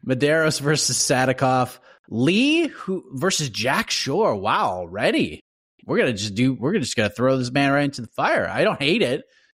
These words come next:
but I'm surprised to see it so quickly. Charles Johnson versus Tyra, so we could take another O, but they probably do the Van fight. Wow, a lot of confidence here.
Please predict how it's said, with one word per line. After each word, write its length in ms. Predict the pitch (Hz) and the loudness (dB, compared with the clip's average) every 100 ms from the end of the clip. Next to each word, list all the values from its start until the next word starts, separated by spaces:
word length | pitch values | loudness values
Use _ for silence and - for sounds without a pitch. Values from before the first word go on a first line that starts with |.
| _ - | _ -4
but 60 | 110 | 0
I'm 120 | 120 | 0
surprised 380 | - 127 131 - | 0 0 2 0
to 60 | |
see 140 | - 143 | -2 -2
it 100 | 131 | 0
so 120 | 123 | -4
quickly. 400 | - 185 120 87 - _ _ _ - | -4 -4 -4 -4 -8 _ _ _ -4
Charles 260 | 147 175 | 0 0
Johnson 460 | 143 156 160 156 156 | 2 2 0 0 0
versus 420 | 147 143 143 135 | 0 0 -2 -4
Tyra, 720 | - - 165 208 151 104 110 | -4 -4 0 2 4 2 0
so 140 | 127 131 | -2 -2
we 100 | 127 | -2
could 180 | - - | -2 -2
take 240 | 143 139 | -2 0
another 640 | 127 123 127 123 151 180 180 139 | -2 -2 0 0 2 2 0 0
O, 540 | 160 226 110 92 104 _ _ _ _ | 2 2 2 0 -6 _ _ _ _
but 140 | - 113 | -4 -2
they 80 | 127 | 0
probably 440 | 123 131 143 147 | 0 0 2 2
do 160 | 131 139 | 2 2
the 120 | 127 | 2
Van 260 | 110 160 | 2 2
fight. 240 | 190 85 78 | 2 -2 -2
Wow, 540 | 104 - 185 104 82 - | -6 -4 -2 -2 -4 -6
a 40 | 127 | -2
lot 100 | 214 | -2
of 60 | |
confidence 600 | - - 110 269 285 180 | -2 -4 -2 2 2 0
here. 220 | - - | -4 -8